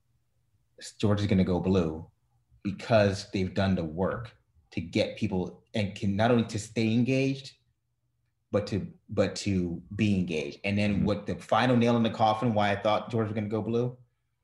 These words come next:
Speaker 1: because in the primary, one million more people voted in the Democratic primary than Republicans. True enough now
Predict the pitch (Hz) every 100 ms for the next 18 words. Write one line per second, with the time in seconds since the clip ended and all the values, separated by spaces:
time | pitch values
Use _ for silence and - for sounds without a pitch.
0 | _ _ _ _ _ 113 117 101 98 92
1 | - 131 127 101 73 60 60 - _ _
2 | _ 392 - - - _ _ - 101 -
3 | 107 127 143 135 135 127 123 113 110 110
4 | - 117 101 80 71 78 _ _ _ _
5 | _ 95 87 110 104 92 87 - _ _
6 | 110 95 87 113 107 110 107 98 95 98
7 | 92 82 80 82 90 85 82 92 80 76
8 | - 147 156 156 156 104 85 82